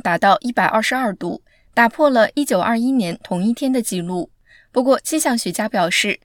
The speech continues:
这周的气温会明显下降。死亡谷一直以极端气温闻名。二零二零年，死亡谷国家公园的气温一度达到一百三十华氏度。国家气象局的数据显示，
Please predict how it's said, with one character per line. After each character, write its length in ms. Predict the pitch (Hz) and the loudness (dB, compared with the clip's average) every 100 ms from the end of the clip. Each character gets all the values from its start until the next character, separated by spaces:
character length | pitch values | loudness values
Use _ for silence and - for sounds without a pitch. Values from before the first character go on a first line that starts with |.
| _ | _
这 140 | - 294 | -6 -2
周 160 | 302 | 0
的 100 | 285 | 0
气 220 | 220 - 190 | -2 -2 -2
温 220 | 196 196 | 0 0
会 200 | - 208 | -2 -2
明 180 | 185 175 | -2 -2
显 200 | 196 180 | -4 -4
下 220 | 196 185 | -4 -4
降。 320 | 170 208 185 - - - _ _ | 0 2 2 -2 -20 -20 _ _
死 140 | - | 0
亡 200 | 240 220 | 2 2
谷 240 | 262 220 - | 0 -2 -2
一 100 | - | -2
直 200 | 247 - | -2 -2
以 180 | 196 180 | -6 -6
极 180 | 147 180 | -8 -6
端 200 | 240 247 | -2 -2
气 160 | - 226 | -2 -2
温 160 | 185 | -2
闻 160 | 185 170 | -2 -4
名。 280 | 175 165 - _ _ _ _ | -6 -6 -10 _ _ _ _
二 100 | 302 | 2
零 140 | 294 | 2
二 120 | 285 294 | 2 2
零 220 | 214 220 | 2 0
年， 260 | 190 180 - | -2 -4 -4
死 140 | - 254 | -2 0
亡 180 | 220 | 0
谷 200 | 254 220 | 0 -2
国 160 | 180 196 | -2 -4
家 120 | 262 | -4
公 220 | 262 285 | -2 -2
园 140 | 269 180 | 0 -2
的 80 | 180 | -4
气 180 | - | -4
温 260 | 214 226 226 - - | -4 -2 -4 -6 -2
一 140 | 226 | -2
度 160 | 285 262 | 0 -2
达 180 | 175 | -2
到 220 | 170 208 - | 2 2 2
一 120 | 262 | 0
百 180 | 208 165 | -2 -2
三 180 | - 247 | -2 -2
十 140 | - | -2
华 180 | 185 175 | -2 -2
氏 160 | - | -4
度。 320 | 190 190 175 - _ _ | -4 -4 -4 -8 _ _
国 160 | - 247 | 0 2
家 160 | 311 302 | 2 0
气 160 | 302 | 0
象 180 | 302 214 | -2 -2
局 120 | 190 | -2
的 100 | 185 | -4
数 180 | 196 240 | -4 -4
据 140 | - | -4
显 260 | 180 180 175 | -4 -4 -4
示， 300 | - 226 - | -2 -2 -4